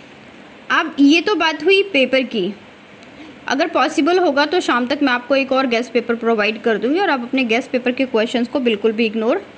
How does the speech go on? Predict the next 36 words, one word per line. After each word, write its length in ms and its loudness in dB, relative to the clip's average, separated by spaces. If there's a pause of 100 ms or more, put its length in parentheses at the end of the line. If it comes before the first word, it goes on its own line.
(160)
नहीं 140 -2
करना 260 -4
है। 340 -10 (680)
अब 80 -2
बात 340 -2
करते 360 0
हैं 200 4
कि 120 -2
आपको 220 -4
paper 300 0
में 180 2
attempting 420 -2
कैसे 280 -2
करनी 300 -2
है। 80 -2
Like, 260 -2
अगर 160 -2
आपको 260 -2
exact 500 -4
नहीं 300 2
आता 260 -4
है 200 -2
कि 160 -6
themes 520 -2
क्या 140 -2
हैं, 160 -6
suppose 420 -2
एक 160 -2
example 480 -4
के 120 -6
लिए 100 -2
मैं 180 -4
बोलूँ, 240 -2
आपको 220 -4
नहीं 200 0
पता 360 -2